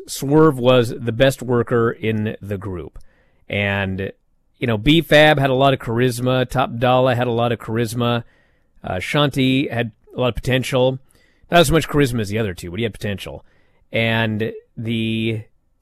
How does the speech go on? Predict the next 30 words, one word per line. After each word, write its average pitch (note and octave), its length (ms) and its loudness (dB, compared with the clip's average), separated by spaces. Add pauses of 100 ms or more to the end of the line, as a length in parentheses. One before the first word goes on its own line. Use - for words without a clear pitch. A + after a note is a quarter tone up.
(320)
the, A#2+ 400 -2
what A#3+ 220 6
I C4+ 180 8
heard A#2+ 800 -4 (800)
was, C3+ 560 2
uh, B2 340 4
and F3 140 4
I A#3 80 8
did A#3 140 4
not F#3+ 140 6
hear D3+ 180 2
this B2 160 -2
from, A#2+ 160 -6
like, G#2 180 -4
one F#2+ 160 -8
person. E2 380 -14
This C#3 160 -6
was, C#3+ 220 0
this F3 180 -4
was C3 160 -2
a A#2 40 0
lot A2 240 0
of - 80 -10
people. - 280 -12
This C3+ 160 -8
is C3 100 -6
not C#3 340 0
really G#2+ 300 -4
a D#2+ 60 -8
secret. - 420 -16